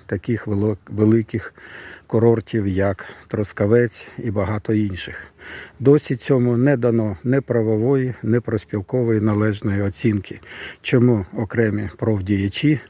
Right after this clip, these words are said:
мали великий зиск на загальнопроспілковому майні. Цікавим, що за всі ці роки у всіх буквально керівників Федерації профспілок,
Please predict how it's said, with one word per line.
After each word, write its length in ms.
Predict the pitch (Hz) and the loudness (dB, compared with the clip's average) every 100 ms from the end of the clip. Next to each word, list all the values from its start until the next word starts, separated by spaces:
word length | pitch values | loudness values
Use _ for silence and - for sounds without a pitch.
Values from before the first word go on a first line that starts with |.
| - - - - | -20 -20 -10 0
мали 400 | 120 107 104 95 | 2 4 0 -2
великий 520 | 110 123 113 92 98 | 2 4 4 0 -4
зиск 480 | 98 113 131 - - - - - - - - - _ | -2 0 -2 -4 -16 -20 -20 -20 -20 -20 -20 -20 _
на 360 | 107 110 107 98 - - - - - | 2 2 2 -2 -8 -12 -10 -12 -12
загальнопроспілковому 1700 | 113 110 107 113 107 104 95 _ - - 101 90 107 101 98 101 95 | -2 2 4 4 2 0 -4 _ -6 -6 -8 -6 -4 -2 -2 -2 -4
майні. 520 | - 101 101 98 87 76 _ _ _ - - - - - | -2 2 4 4 0 -4 _ _ _ -20 -16 -14 -16 -10
Цікавим, 640 | - - 208 208 156 127 | -4 0 2 2 2 -2
що 440 | - - 135 131 113 | -6 -2 0 0 -2
за 200 | 117 107 | -6 -4
всі 260 | 123 - 208 | -4 -2 -4
ці 220 | - 143 | 0 0
роки 440 | 127 110 123 123 107 - - _ - - - - | 2 0 0 0 -2 -10 -20 _ -20 -18 -18 2
у 120 | 190 | 6
всіх 440 | 156 - 185 196 113 | 6 4 0 0 0
буквально 680 | 120 135 139 131 120 117 95 | -2 4 4 4 2 0 -2
керівників 840 | - 120 117 117 113 - 127 107 - - - | -2 0 2 0 -2 -2 -2 -2 -8 -16 -6
Федерації 500 | 107 110 117 110 101 | -2 2 2 0 -4
профспілок, 760 | - 104 - 107 127 147 - | -4 -6 -4 0 2 0 -4